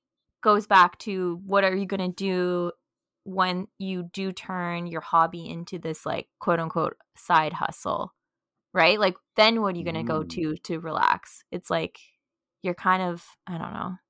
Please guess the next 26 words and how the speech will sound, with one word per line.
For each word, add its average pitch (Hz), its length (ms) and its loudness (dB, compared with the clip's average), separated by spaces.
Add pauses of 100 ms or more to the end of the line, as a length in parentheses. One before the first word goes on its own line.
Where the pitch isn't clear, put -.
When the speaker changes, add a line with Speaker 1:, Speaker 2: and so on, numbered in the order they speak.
Speaker 1:
you're - 60 -12
kinda 196 160 0
fucking 180 360 -4
yourself - 420 -2
over. 214 340 0 (100)
<laughs> - 20 2 (280)
Speaker 2:
<laughs> - 0 -
I - 580 -2 (120)
was 196 160 0
gonna 202 160 2
say 185 180 4
burning 135 360 2
the 131 60 -2
candle 120 380 0
at 117 80 -6
both 113 260 0
ends, 135 280 0
but 123 180 0
sure, 104 240 -4
we'll 101 100 0
Speaker 1:
Oh, - 20 6
Speaker 2:
keep 906 200 12
that - 180 8
one. 311 320 10 (180)
Speaker 1:
<laughs> - 160 2
okay. - 640 0